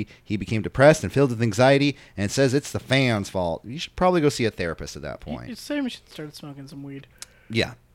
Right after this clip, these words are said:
Speaker 2: It,
Speaker 1: Uh,
Speaker 2: it works, Sammy.
Speaker 1: he's from Canada. I think it's legal up there.
Speaker 2: Doesn't matter. You
Speaker 1: Uh,
Speaker 2: should do
Speaker 1: Sam-,
Speaker 2: it.
Speaker 1: Sammy says he's gonna hold everyone responsible in the W W E universe,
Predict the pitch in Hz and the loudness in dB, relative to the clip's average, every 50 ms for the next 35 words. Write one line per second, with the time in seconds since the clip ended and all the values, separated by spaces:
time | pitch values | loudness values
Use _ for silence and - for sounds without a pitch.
0 | _ _ 98 98 101 101 95 95 92 175 165 160 190 220 220 - - - 190 180 | _ _ -6 -4 -2 -2 -2 -2 -4 -4 -4 0 0 0 0 -2 -2 -2 -2 -2
1 | 180 185 185 180 _ _ _ - 123 135 - - - 208 214 175 - 147 156 165 | -2 -4 -6 -8 _ _ _ -4 -4 -4 -4 -2 -4 -4 -6 -6 -6 -6 -6 -6
2 | 117 92 82 87 - - - 139 127 - - 104 107 90 - 58 50 - _ 57 | -6 -6 -6 -6 -8 -8 -10 -12 -12 -10 -8 -8 -8 -6 -8 -10 -12 -12 _ -14
3 | 50 50 - - - - - _ _ _ _ _ _ _ _ _ - - 156 160 | -14 -12 -14 -16 -18 -20 -20 _ _ _ _ _ _ _ _ _ -16 -14 -10 -8
4 | 185 220 240 254 262 247 233 226 226 - - _ 190 - 190 - 214 214 - 185 | -4 0 2 4 4 4 4 2 0 -4 -12 _ -8 -4 0 2 2 2 4 4
5 | 220 - - - 104 208 - _ _ _ _ - - 139 139 139 139 - - 139 | 6 6 6 4 2 -2 -6 _ _ _ _ -2 0 2 2 2 0 2 2 2
6 | 131 127 - - 135 131 127 117 - 135 131 123 120 117 113 113 110 110 113 139 | 2 2 0 0 0 -2 -2 -2 0 0 0 2 2 2 4 2 2 2 4 4
7 | 135 135 120 135 151 160 160 147 135 127 120 110 - - 117 113 113 110 - 113 | 4 4 6 6 6 6 6 4 4 2 0 0 -2 0 0 0 0 0 0 -2
8 | 110 110 107 101 120 117 113 110 113 110 107 104 107 107 110 107 110 113 113 113 | -2 0 0 0 2 2 2 2 2 2 2 0 0 -2 -2 0 2 2 2 2
9 | 113 - | 0 -4